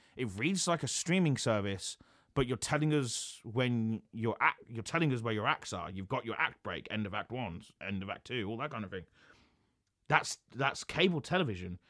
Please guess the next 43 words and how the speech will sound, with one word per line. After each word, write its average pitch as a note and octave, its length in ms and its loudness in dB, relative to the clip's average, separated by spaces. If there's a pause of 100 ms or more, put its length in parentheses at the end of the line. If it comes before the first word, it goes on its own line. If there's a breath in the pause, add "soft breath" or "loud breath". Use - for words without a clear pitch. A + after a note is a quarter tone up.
(200 soft breath)
And B2 140 2
it G#2+ 80 -4
took - 440 0
a A#2 140 2
writing A#2 420 0
mentor G2+ 340 -2
to F#2 80 -8
tell G#2+ 160 -4
me, G2 100 -2
"Is F#2 100 -6
like, F#2+ 260 -4 (220 soft breath)
I G#2 100 -4
know C#3 120 6
where C#3+ 140 4
you've F2+ 120 -2
gone F#2+ 180 -2
wrong. G#2+ 280 -2 (960)
You've, A2 400 -4
like, G#2 340 -4 (240)
you A#2+ 100 -2
know, A2 100 2
you've G2 220 -4
sort B2 180 0
of G2+ 100 -4
tried B2 280 0
to G#2+ 60 -8
combine A#2 380 0
the G2 60 -2
two, G2+ 460 0 (360)
and G#2 420 0
no A2+ 320 0
one G#2 540 -2 (200)
has G2+ 460 -4
made G#2 540 -2
that G#2 260 -2
sort G#2 220 -2
of, F#2 180 -4 (600)
no C3 160 2
one's C3 240 0
made A#2 240 0
that A2+ 180 -2
leap A2 360 -4
yet." F#2+ 200 -6